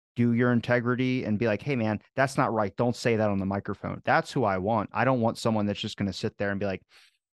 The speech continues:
"What happens if that guy would've won again?" And then you would've had another four years and you would've, which kept,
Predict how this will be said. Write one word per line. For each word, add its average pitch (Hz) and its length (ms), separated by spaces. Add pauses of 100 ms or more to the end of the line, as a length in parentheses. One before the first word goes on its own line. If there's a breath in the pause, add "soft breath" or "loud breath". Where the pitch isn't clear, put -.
(160)
"What 143 60
happens 175 200
if 165 60
that 175 120
guy 170 200
would've 160 200
won 156 140
again?" 151 520
And 117 80
then 135 100
you 143 40
would've 139 140
had 135 100
another 135 280
four 107 280
years 107 480
and 101 160
you 104 80
would've, 107 240
which 113 240
kept, - 180